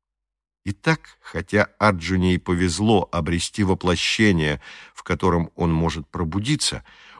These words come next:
у него все же остаются пути к отступлению, и Кришна как раз пытается наставить его на путь истинный. Кришна хочет помочь ему подняться на такую ступень осознания, где его действия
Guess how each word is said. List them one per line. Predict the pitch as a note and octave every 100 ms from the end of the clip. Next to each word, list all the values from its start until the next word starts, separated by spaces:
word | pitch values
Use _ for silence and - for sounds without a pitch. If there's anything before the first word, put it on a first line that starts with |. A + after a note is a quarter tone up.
| -
у | A#2
него | B2 C3+
все | D3 - C3+
же | B2+
остаются | A#2 - A#2 C#3+ D3 - B2+
пути | - A2 - C3+
к | -
отступлению, | - - A2+ - C3 A2+ F2 D#2+
и | A#2 G#2+
Кришна | - C3 C#3 - A2
как | G2 G#2 -
раз | A2 G#2
пытается | - G2 A2+ G#2+ G#2 - G2+
наставить | G2 G2 - A2+ A2+ G#2+ G2 -
его | F#2 F2 G#2+ F#2 - - - -
на | F2+
путь | F2 G#2 G2+ -
истинный. | F#2 - - F#2 F2+ F#2 _ _ _ _ _
Кришна | - G#2+ A#2 - G2+
хочет | - G#2 G2 -
помочь | F#2+ G#2 G2+
ему | F#2+ F#2
подняться | F2+ F2+ G#2 G2+ -
на | F#2+
такую | F2+ F#2+ - A#2+ G2
ступень | - G2+ F#2 A2+ G2+
осознания, | - F#2 F#2 F2+ A#2+ C3 F#2+ F2+
где | F2+ G#2
его | G#2+ A2
действия | G2 F#2 B2 - A2 F#2+ C2+